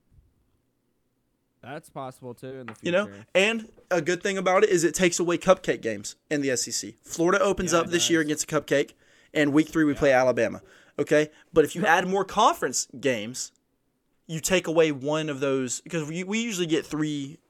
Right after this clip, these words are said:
Speaker 2: cupcake games. We get two at the beginning of the season and one right before Florida State, 'cause our conference schedule ends two weeks before Florida State. So, if you, if you build it like this, and you're going to have, what, we play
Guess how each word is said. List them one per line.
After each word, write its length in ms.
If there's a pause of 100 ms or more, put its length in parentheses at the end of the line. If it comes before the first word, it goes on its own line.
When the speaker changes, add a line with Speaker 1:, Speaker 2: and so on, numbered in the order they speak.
(280)
Speaker 2:
cupcake 380
games. 320 (200)
We 80
get 180
two 180
at 40
the 80
beginning 240
of 40
the 40
season 340
and 100
one 140
right 160
before 240
Florida 300
State, 360
'cause 140
our 100
conference 340
schedule 260
ends 220
two 140
weeks 140
before 240
Florida 300
State. 260 (800)
So, 460 (840)
if 140
you, 200 (260)
if 160
you 80
build 200
it 60
like 220
this, 300 (920)
and 460
you're 120
going 320
to 400
have, 480 (440)
what, 200
we 60
play 400